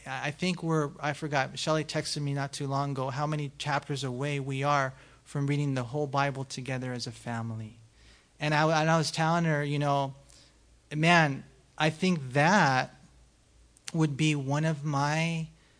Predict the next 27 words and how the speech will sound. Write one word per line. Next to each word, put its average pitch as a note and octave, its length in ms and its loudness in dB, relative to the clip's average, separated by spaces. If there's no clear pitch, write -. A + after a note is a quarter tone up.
um, B2 640 -2
I D3 100 4
don't F3+ 160 4
know, E3+ 240 8
I, C3 140 4
I, C#3 240 -2
one E3 180 0
of F3 60 2
my D#3+ 400 2
most E3 560 0
happiest E3+ 920 -2
thoughts - 960 -2
of D3 200 0
my D3 240 4
life, C3 800 -2
uh, D3+ 200 0
above E3+ 380 4
so G3 320 2
many G3+ 260 4
other F3 200 2
things E3+ 320 0
that E3+ 80 -2
you E3+ 100 -2
would D#3 160 0
think F3+ 260 -2
are E3 60 -2
successful, C3+ 960 -4